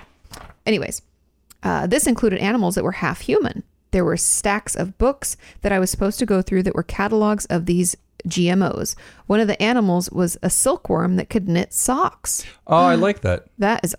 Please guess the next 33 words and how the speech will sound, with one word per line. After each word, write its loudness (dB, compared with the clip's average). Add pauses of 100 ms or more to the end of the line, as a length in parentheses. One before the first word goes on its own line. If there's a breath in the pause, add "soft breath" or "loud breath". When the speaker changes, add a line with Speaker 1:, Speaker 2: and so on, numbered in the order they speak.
Speaker 1:
awesome. 2 (500)
That, -2
that's 0
all. -2
That's -2
their -2
name 2
is -4
withheld. -6 (500)
Speaker 2:
<laughs> -4 (380 loud breath)
Name 0
Speaker 1:
Name 2
Speaker 2:
withheld. 0
Speaker 1:
withheld, -4
which -4
I, -4
I, -4 (140)
we 0 (440)
Speaker 2:
We 4
know 4
who 0
you 4
Speaker 1:
completely 2
Speaker 2:
are. -2
Speaker 1:
respect -2 (400)
Speaker 2:
You -2
government 0
Speaker 1:
your 0
Speaker 2:
agent. -2
Speaker 1:
privacy. -4 (380 loud breath)
That 0
is -2
funny. -4